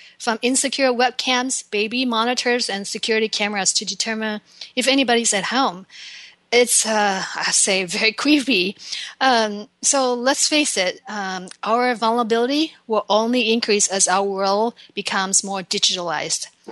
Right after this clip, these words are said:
In fact, there will be twenty-five million devices connected to the web by twenty twenty,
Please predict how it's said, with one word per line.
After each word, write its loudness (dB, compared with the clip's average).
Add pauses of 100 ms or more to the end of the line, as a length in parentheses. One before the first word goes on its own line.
(280)
In -8
fact, 2 (220)
there 0
will 0
be -2
twenty-five 0
million -2 (540)
devices 0
connected -4
to -4
the -6
web -4
by -4
twenty -10
twenty, -8